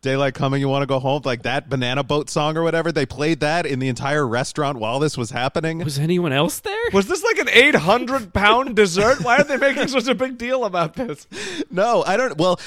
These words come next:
Speaker 1: so it's n-, they didn't have a dessert menu. We said, like, "What are your desserts?" And we had read something about this banana flambe, and they said a few other things. And Kendra was like, "Oh, we read online that there's banana flambe." And Alan, like, his ears perk up and he turns around. He's not even the guy telling us what the desserts are.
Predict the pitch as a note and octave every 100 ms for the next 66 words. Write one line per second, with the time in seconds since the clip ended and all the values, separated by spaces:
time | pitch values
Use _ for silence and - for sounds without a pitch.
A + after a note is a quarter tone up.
0 | - - G#3 F#3 D3 E3+ D3+ D#3 E3+ B3
1 | F3 F#3+ A3 F3+ D3 E3 B2+ C3 F3 C#3+
2 | G#2+ A2 D3+ C3 B2+ B2 C#3+ D3 A#2+ G#2+
3 | D3 B2+ C3 D3 B2 E3+ G#3 F#3+ C#3+ C3+
4 | B2+ B2 C3 A#2+ B2+ A#2+ A#2 B2 A#2+ E3
5 | E3 B2+ B2 B2 B2 E3 C#3 - D3 D#3+
6 | E3 B2 A2+ A2 - _ _ _ _ _
7 | _ _ - C3 A#2 D3+ D3 C#3 C#3 C3
8 | - B3+ A3 F3 G#3 F#3+ F3 F3 D#3 D#3
9 | C3 B2 C3+ C#3 C3 C3+ C#3+ C#3+ - C3
10 | B2+ C#3 D3+ D3+ C3+ A#2+ - - D3 B2+
11 | D#3 D3+ D3 - - C#3 C3+ B2+ G#2 G2
12 | - D3 B2+ A#2+ A2 B2+ F#3+ G#3 F3+ D#3+
13 | C3+ C#3 - B2 C3 B2+ A2+ A#2+ A2+ G#2
14 | G2 G#2+ - F2+ C#2+